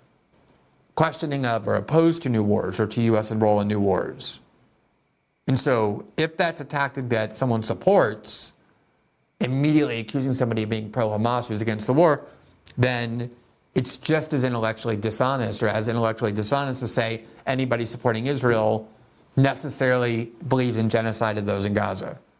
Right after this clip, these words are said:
So I just think it's important to see that those videos can be made, and not made, just shown, because that's what some people think. And that's how easy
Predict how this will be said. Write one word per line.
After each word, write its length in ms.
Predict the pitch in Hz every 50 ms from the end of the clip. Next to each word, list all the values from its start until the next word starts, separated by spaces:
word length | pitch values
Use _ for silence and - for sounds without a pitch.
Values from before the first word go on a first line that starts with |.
| _ _ _ _ _ _ _ _ _ _ _ _
So 540 | - - 139 135 127 120 110 - - - - -
I 60 | 127
just 180 | 127 123 120 -
think 140 | 143 131
it's 140 | 131 123 123
important 360 | 120 - - 127 120 113 110 -
to 80 | 117
see 280 | 104 - - 143 139 131
that 180 | 117 110 107 -
those 200 | 123 113 107 104
videos 420 | 110 110 107 110 110 107 107 104
can 140 | - 123 113
be 100 | 110 110
made, 560 | 113 113 110 110 107 104 104 107 107 117 117 117 - - - - - _ - - - - _ _ _ _ _ _ _ _ _ _ _ - -
and 80 | - 151
not 200 | 180 180 120 117
made, 340 | 135 151 165 123 110 98
just 240 | 113 113 107 - - _ _ -
shown, 380 | - - 160 180 202 147 101 90
because 220 | 101 104 107 101
that's 300 | 95 117 110 - - -
what 320 | - 110 120 127 - - - _
some 300 | - - - - 107 110
people 260 | - 110 110 107 104 95
think. 500 | - - 175 175 135 123 123 - - - - _ _ _ _ _ _ _ _ _ _ _ _ _ _ _ _ _ _ _ _ _ _ _ _ _ _ _ _ _ _ -
And 120 | - 135 135
that's 260 | 135 131 131 - -
how 300 | 143 131 127 117 113 117
easy 800 | - - 123 120 117 107 113 113 113 107 107 107 107 107 107